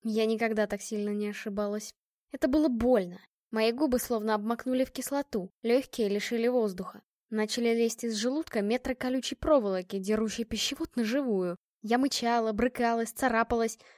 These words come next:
но он заблокировал мои ноги, перехватил пальцами запястья, оцарапал клыками губы и продолжал мучить.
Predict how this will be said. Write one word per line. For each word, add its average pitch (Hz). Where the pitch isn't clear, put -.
но 240
он 269
заблокировал 285
мои 269
ноги, 285
перехватил 233
пальцами 247
запястья, 254
оцарапал 247
клыками 240
губы 233
и -
продолжал 226
мучить. 233